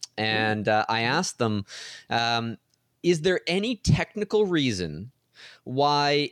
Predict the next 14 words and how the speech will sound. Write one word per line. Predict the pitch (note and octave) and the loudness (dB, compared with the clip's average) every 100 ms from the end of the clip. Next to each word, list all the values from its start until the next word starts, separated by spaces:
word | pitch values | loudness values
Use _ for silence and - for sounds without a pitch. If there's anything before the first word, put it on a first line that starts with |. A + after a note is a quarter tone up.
| - | -2
H | D#3+ D#3 | -2 0
S | G3+ - | 0 0
L | E3 E3 | 2 2
adjustments, | A#2+ G#2 B2 B2+ | 0 -2 -4 -6
hue, | - C3+ | -4 -4
saturation, | - C#3 - B2 B2 C#3+ | -2 -2 0 -2 -2 -4
and | B2+ | -4
luminance | A#2 A#2+ B2 A2+ | -4 -4 -6 -4
adjustments | A2 G#2 A#2 A2+ - | -2 -2 -4 -6 0
cannot | - - E3+ G3 G3+ - | 2 2 0 2 0 0
be | G3 E3 | -4 -2
tied | - - E3+ A2+ G2+ G2+ A2 - - - _ | -2 2 2 4 2 0 -2 -8 -20 -20 _
to | - D3 | 0 2
a, | D3 D3 | 4 2